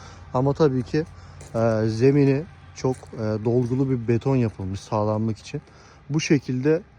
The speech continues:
bu inşaatın maliyeti çok çok düşük oluyor. Aynı zamanda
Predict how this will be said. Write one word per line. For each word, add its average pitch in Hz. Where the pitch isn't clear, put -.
bu 131
inşaatın 127
maliyeti 123
çok 147
çok 104
düşük -
oluyor. 107
Aynı 135
zamanda 120